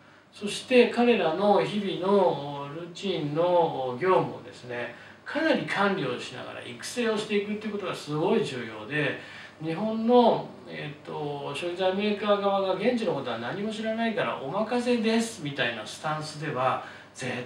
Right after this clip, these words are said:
対に成功しない。むしろ彼らよりもマーケットのことをこちら側が理解をして、彼らに戦略を共有して、ケーピーアイを共有して、彼らを管理して、育成して、やらせていくっていうことをやらないと、マーケットシェアは大きく上がらないと。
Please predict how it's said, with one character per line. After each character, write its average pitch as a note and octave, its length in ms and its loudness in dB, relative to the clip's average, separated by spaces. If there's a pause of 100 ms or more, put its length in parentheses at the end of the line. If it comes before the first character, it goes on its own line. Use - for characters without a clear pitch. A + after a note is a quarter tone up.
対 G3 180 0
に F#3+ 60 -2
成 F3+ 180 -4
功 E3+ 140 -4
し D#3+ 60 -4
な E3 120 -4
い。 D#3+ 60 -4
む G3 140 0
し A#3 120 0
ろ F3+ 140 0
彼 A#3+ 240 0
ら F3+ 160 0
よ D3 100 -2
り C#3+ 100 -6
も C#3+ 140 -6
マ D3 120 -2
ー E3 100 -4
ケ G3 120 -8
ッ F#3 100 -10
ト F#3+ 100 -6
の F3+ 80 -2
こ F#3 200 -10
と E3 60 -4
を - 200 -4
こ C#3+ 80 -10
ち A#3 140 -8
ら A#3+ 60 -2
側 A#3 240 -4
が A3 120 -4
理 G#3 140 -6
解 - 300 -6
を A#2+ 40 -12
し - 80 -10
て、 B2 240 -8 (400)
彼 A#3+ 280 4
ら B2+ 160 2
に A#2+ 100 -6
戦 A3 360 -4
略 G#3+ 280 -2
を F3+ 120 -2
共 G3+ 320 -2
有 G#3 200 0
し F#3+ 80 -4
て、 F#3 100 -6
ケ - 160 -8
ー G#3+ 140 -4
ピ A3+ 80 -6
ー A3 40 -4
ア G#3+ 40 -4
イ G3 120 -4
を - 60 -6
共 F3+ 200 -6
有 F#3+ 180 -4
し D3+ 100 -8
て、 E3+ 100 -8
彼 G#3 300 -4
ら C3 160 -4
を - 100 -8 (100)
管 A3+ 320 0
理 - 140 -10
し - 140 -14
て、 - 80 -14
育 - 220 -12
成 G#3 240 -2
し G3 160 -2
て、 - 220 0 (320)
や C#3 180 -2
ら G#3 120 4
せ A#3+ 160 2
て A#3 140 2
い A3 60 2
く A3 140 -2
っ G3+ 40 -2
て A#3 100 -6
い G#3+ 60 -2
う G#3 40 -6
こ G#3 80 -6
と F3+ 80 -4
を D3+ 40 0
や B2 120 -2
ら C3 60 -6
な D3+ 180 -4
い - 60 -8
と、 - 180 2
マ B2+ 120 0
ー - 100 -2
ケ F#3+ 80 -8
ッ F#3 40 -12
ト F#3+ 80 -10
シ - 120 -6
ェ - 40 -4
ア - 40 -6
は - 60 -6
大 - 40 -6
き - 60 -10
く - 80 -16
上 - 120 -12
が - 100 -2
ら G3 80 0
な G#3 140 2
い - 40 -4
と。 - 60 -12